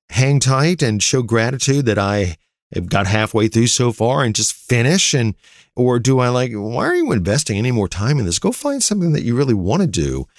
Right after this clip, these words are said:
if you need, you know, a safety net or you need some extra income or whatever, and, and, and go that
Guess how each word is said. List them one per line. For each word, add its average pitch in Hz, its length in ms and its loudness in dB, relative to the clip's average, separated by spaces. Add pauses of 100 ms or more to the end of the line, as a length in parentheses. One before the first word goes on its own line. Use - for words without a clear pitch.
(180)
if 85 160 -4
you 90 100 -2
need, 92 360 0
you 95 100 -2
know, - 80 -8
a - 60 -6
safety 123 380 -2
net 113 320 0
or 76 60 -2
you 71 120 -4
need 98 160 0
some 85 140 -4
extra 82 360 -4
income 113 520 0
or 82 100 -2
whatever, 113 400 0
and, 113 300 -2
and, 110 300 -2
and 120 160 -4
go 254 180 0
that 311 280 -6